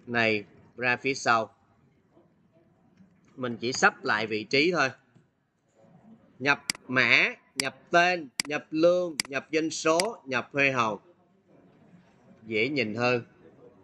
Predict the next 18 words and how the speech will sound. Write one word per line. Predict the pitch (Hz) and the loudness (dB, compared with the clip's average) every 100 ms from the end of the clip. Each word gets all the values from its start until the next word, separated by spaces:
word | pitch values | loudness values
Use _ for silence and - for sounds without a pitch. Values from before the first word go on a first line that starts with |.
| - _ _ _ _ _ - - - _ _ _ _ _ _ _ | -20 _ _ _ _ _ -20 -20 -20 _ _ _ _ _ _ _
Được | 117 120 | -8 -4
không? | 151 156 139 98 _ - _ _ - - - - _ _ | 2 2 0 -6 _ -20 _ _ -20 -20 -20 -20 _ _
Rồi, | 117 127 131 117 90 _ - _ - | -4 0 2 0 -6 _ -20 _ -6
như | 156 | 0
vậy | 147 127 123 - - - - | 2 4 2 -4 -20 -18 -6
mình | 135 127 | -2 0
đã | 127 | 0
có | 139 156 185 | 2 2 2
được | 156 127 131 165 - _ _ - _ - | 0 0 0 -2 -8 _ _ -20 _ -4
phương | 151 151 143 | -2 -2 0
thức. | 180 208 - - - - - _ _ _ _ _ _ _ _ _ - - _ _ _ _ _ _ _ _ - | 0 0 -2 -20 -20 -20 -20 _ _ _ _ _ _ _ _ _ -20 -20 _ _ _ _ _ _ _ _ -12
Mình | 127 123 | -6 -2
đã | 127 | 0
có | 147 165 | 2 2
được | 143 - | 0 -6
phương | 143 | -6
thức | 135 156 - | -4 -6 -2
nhập. | 127 110 | 0 0